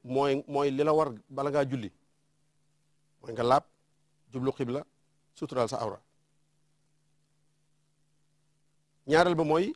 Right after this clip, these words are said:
li nga xam ne ci biir julli gi nga ko fay def, wala bu julli gi tàmbulee. Ba ca njëkk mooy yéene. "Innamal a'maalu binniyaat." Lépp lu ab julli di def rek, yéene moo ko teqale ak aada. Yéene ja rek, yéene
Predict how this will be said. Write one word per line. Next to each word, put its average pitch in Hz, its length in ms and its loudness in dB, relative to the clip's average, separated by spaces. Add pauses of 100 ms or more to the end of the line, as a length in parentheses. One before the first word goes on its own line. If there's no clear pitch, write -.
(120)
li 147 120 -2
nga 175 80 2
xam 170 140 -2
ne 160 100 0
ci - 120 -10
biir 160 200 -2
julli 151 160 -4
gi 151 60 0
nga 135 80 -2
ko 139 100 -2
fay 131 80 0
def, 117 120 -6
wala 139 100 -2
bu 139 100 -6
julli 147 120 -2
gi 139 80 -4
tàmbulee. 120 380 -2 (600)
Ba 143 80 -8
ca 170 100 -2
njëkk 165 200 -2
mooy 135 200 -4
yéene. 131 300 -2 (960)
"Innamal 123 260 -8
a'maalu 123 260 -2
binniyaat." 110 380 -8 (440)
Lépp 156 180 -6 (120)
lu 160 120 -8
ab 151 160 -6
julli 139 180 -6
di 123 100 -10
def 123 180 -6
rek, 117 200 -4
yéene 135 320 -2
moo 123 160 -4
ko 120 100 -12
teqale 123 300 -10
ak - 160 -14
aada. 107 240 -2 (840)
Yéene 127 260 0
ja 107 80 0
rek, 104 160 -6
yéene 135 440 -2